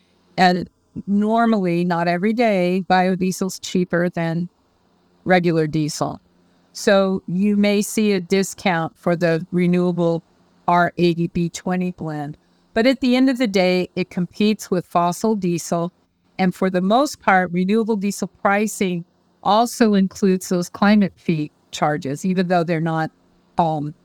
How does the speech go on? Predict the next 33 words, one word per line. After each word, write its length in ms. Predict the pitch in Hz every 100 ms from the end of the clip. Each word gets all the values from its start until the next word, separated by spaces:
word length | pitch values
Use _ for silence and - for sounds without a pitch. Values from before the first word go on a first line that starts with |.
| _ _ -
they're 140 | 190
not 280 | 196 202 202
a 120 | 190 175
hundred 380 | - 190 190
percent 380 | - 180 - 170
applicable. 640 | 156 - 185 185 165 151 - -
I 60 |
wanna 260 | 202 226 233
point 300 | - 220 202
out 220 | 190 180
that 120 | -
renewable 440 | 185 202 233 240 202
diesel 420 | 180 214 - 180
does 340 | 180 190 185
have 280 | - 196 185
some 200 | - 180
obligation 640 | 180 175 175 175 170 - 170
under 200 | 160 156
cap 360 | - 175 165
and 140 | 160 143
trade, 460 | - 170 156 151 - _ _ _
at 180 | 180 180
least 320 | 202 202 -
in 100 | 165
California, 600 | 170 175 151 156 185 170
but 140 | 165 185
it's 160 | 220
a 80 | 226
very 380 | 180 185 196 180
small 520 | - - 170 160 151 - _ -
obligation 800 | 165 170 170 170 165 - 151
for 220 | 175 180 156
emissions. 600 | 156 175 175 165 147